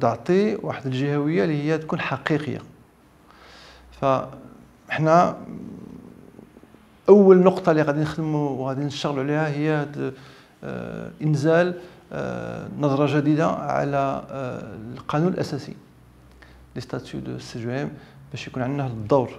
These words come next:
المحلي والإمكانيات المحلية الكافية باش نقوموا بالدور ديالنا. النقطة الثانية هو نتكلم على الجهة، باش تكون هناك توازن في، في التطور الاقتصادي والصناعي بين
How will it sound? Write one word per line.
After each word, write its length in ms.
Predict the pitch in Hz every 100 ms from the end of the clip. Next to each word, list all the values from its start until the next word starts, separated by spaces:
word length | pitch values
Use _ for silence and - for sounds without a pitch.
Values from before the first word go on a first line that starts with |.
| - -
المحلي 760 | 131 131 - 151 151 185 220 - -
والإمكانيات 1000 | 147 135 135 135 156 151 151 151 170 156
المحلية 420 | 139 - 147 156
الكافية 540 | 156 170 165 147 180 233 - - - -
باش 180 | 127 -
نقوموا 220 | 165 151
بالدور 260 | 123 123
ديالنا. 420 | 110 110 113 - - - - - - - - - 131
النقطة 260 | - -
الثانية 560 | 127 - 123 135 202 - - - -
هو 500 | 143 131 135 135 - -
نتكلم 600 | 135 135 127 - 156 156
على 220 | 120 135 139
الجهة، 360 | 131 180 120 - - - - - - - - - - - -
باش 100 | -
تكون 200 | - 147
هناك 240 | 143 143
توازن 480 | 170 160 170 120 110 107 - - - -
في، 240 | 135 120 - -
في 120 | -
التطور 520 | 131 - 151 143 156
الاقتصادي 760 | - - 131 131 120 131 151 156 -
والصناعي 960 | 131 120 117 - 147 131 - 165 160
بين 480 | - 135 143 156